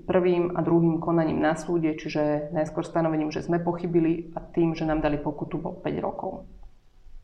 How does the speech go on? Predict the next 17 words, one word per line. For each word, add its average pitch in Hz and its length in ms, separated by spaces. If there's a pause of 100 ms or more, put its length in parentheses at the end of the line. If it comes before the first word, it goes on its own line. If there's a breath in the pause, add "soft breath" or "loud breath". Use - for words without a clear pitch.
(160)
Takže 170 320
si 175 80
môžeme 170 240
povedať, 156 320
že 151 80
zhruba 170 240
toto 165 240
je 160 40
také 165 200
obdobie, 160 480
že 165 80
kým 202 320
to 175 80
prejde 151 240
prvýkrát 185 560
cez 160 160
súd - 320